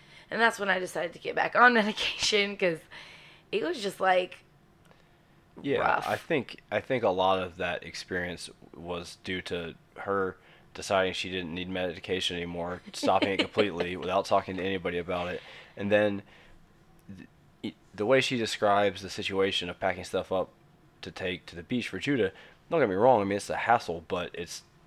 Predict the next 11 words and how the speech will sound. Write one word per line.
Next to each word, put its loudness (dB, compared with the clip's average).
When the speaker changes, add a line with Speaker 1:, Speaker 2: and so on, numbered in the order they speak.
Speaker 2:
it's -10
not 2
the -6
version -2
of -2
it -6
that -4
she -6
thinks -8
it 0
was. 2